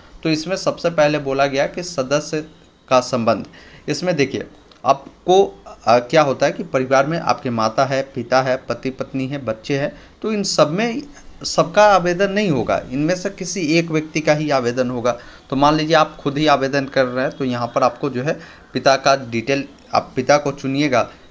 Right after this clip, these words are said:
फिर पिता का, अ, जो है, स्थिति बताएंगे कि वो जीवित है या मृत्यु हो चुकी है। तो जीवित है, तो उनका जो भी आधार नंबर है, यहाँ पर फिल करेंगे। पिता का जो नाम है आधार के अनुसार, वो आपको बताना है। साथ में उनका जो भी जन्म तिथि है,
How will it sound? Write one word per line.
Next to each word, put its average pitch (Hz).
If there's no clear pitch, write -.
फिर 135
पिता 139
का, 147
अ, 117
जो 123
है, 143
स्थिति 127
बताएंगे 139
कि 165
वो 127
जीवित 120
है 147
या 139
मृत्यु 110
हो 131
चुकी 131
है। 151
तो -
जीवित 113
है, 135
तो 127
उनका 135
जो 143
भी 151
आधार 123
नंबर 135
है, 151
यहाँ 107
पर 123
फिल 131
करेंगे। 135
पिता 131
का 139
जो 120
नाम 113
है 147
आधार 127
के 139
अनुसार, 135
वो 113
आपको 117
बताना 131
है। -
साथ 127
में 170
उनका 139
जो 127
भी 139
जन्म 127
तिथि 135
है, 147